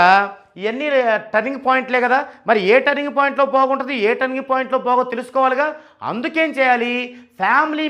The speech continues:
మెంబర్స్‌ని పరిశీలించాలి. ఇప్పుడు మనం ఫ్యామిలీ మెంబర్స్‌ని పరిశీలిద్దామండి. ఓకే, ఇప్పుడు మనం ఇంపార్టెంట్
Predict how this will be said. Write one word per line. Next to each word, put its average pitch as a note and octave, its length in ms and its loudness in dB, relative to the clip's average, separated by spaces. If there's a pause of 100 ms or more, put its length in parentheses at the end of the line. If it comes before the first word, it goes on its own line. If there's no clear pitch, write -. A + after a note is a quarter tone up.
మెంబర్స్‌ని B3+ 500 -4 (100)
పరిశీలించాలి. A#2+ 640 -8 (440)
ఇప్పుడు F4 300 0
మనం F#3+ 180 2 (480)
ఫ్యామిలీ B3+ 420 2 (120)
మెంబర్స్‌ని F#3+ 560 -6 (420)
పరిశీలిద్దామండి. A#2+ 800 -4 (1300)
ఓకే, G#3+ 180 6 (160)
ఇప్పుడు B3 240 6 (500)
మనం A3 180 8 (360)
ఇంపార్టెంట్ C4+ 600 4